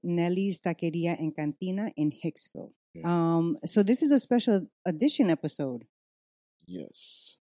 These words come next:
Speaker 1: Nice.
Speaker 2: Both of us are interested in this episode.
Speaker 1: Very interested.
Speaker 2: All
Speaker 1: Do you
Speaker 2: right, all right.
Speaker 1: special edition.
Speaker 2: Uh,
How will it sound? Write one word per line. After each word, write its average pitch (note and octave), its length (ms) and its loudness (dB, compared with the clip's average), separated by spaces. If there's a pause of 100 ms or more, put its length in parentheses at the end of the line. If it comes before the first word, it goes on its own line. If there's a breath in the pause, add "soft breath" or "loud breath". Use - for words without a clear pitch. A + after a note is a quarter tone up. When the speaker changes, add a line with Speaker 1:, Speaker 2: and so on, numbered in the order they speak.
(120)
Speaker 1:
Nice. C#3+ 840 -12 (180)
Speaker 2:
Both G2+ 420 0
of F#2+ 120 -2
us F#2 200 -4
are F2 160 -4
interested E2+ 540 -10
in E2 140 -6
this D#2+ 180 -10
episode. B1+ 580 -10 (640)
Speaker 1:
Very B2+ 220 -4
interested. - 560 -14 (300)
Speaker 2:
All E2+ 140 -10
Speaker 1:
Do F2 60 -4
you G2 100 4
Speaker 2:
right, D2 180 -2
all F2 340 -6
right. D#2+ 100 -8
Speaker 1:
special - 380 -4
edition. D3+ 640 -2 (840)
Speaker 2:
Uh, F#2+ 440 0